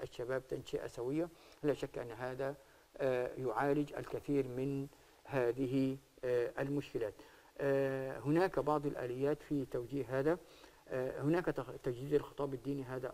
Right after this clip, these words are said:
أمر هام جدًا في كيفية الرد على هذه المشكلات. آه، آه، آه، آه، الرجوع إلى العلماء، معرفة النص أو معرفة حقيقة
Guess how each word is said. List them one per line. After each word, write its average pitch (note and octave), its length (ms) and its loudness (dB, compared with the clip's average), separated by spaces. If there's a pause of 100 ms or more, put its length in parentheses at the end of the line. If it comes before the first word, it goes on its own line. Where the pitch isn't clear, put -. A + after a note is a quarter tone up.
أمر D#3+ 320 -2
هام C#3+ 340 -2
جدًا C3+ 360 -4 (360)
في C3 420 2 (280)
كيفية D3 800 2 (320)
الرد C3 340 0
على B2+ 220 0
هذه B2+ 760 -2
المشكلات. D3 600 4 (680)
آه، C#3 560 6
آه، C3+ 420 0 (100)
آه، C3+ 480 -2
آه، - 680 -10
الرجوع D3 340 4
إلى D#3 220 0
العلماء، B2+ 480 -2 (520)
معرفة C#3+ 480 2
النص C#3 680 -2 (240)
أو C#3+ 100 2
معرفة C3+ 480 0
حقيقة D3 400 -4